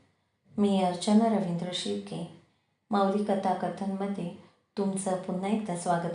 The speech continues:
करते. आपण ऐकत आहोत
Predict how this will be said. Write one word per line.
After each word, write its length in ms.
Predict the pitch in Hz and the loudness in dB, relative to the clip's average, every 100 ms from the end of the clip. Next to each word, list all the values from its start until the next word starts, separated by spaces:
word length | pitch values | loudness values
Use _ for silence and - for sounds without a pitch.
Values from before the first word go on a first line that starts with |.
| - | -6
करते. 420 | 170 - 170 170 - - _ _ _ - | -8 -6 -10 -10 -14 -20 _ _ _ 0
आपण 560 | 185 180 180 175 170 165 - - _ _ _ _ _ - | 0 2 0 0 -2 -6 -14 -20 _ _ _ _ _ -6
ऐकत 400 | 185 - 214 220 | -4 0 -2 0
आहोत 320 | 175 165 160 | -2 -2 -6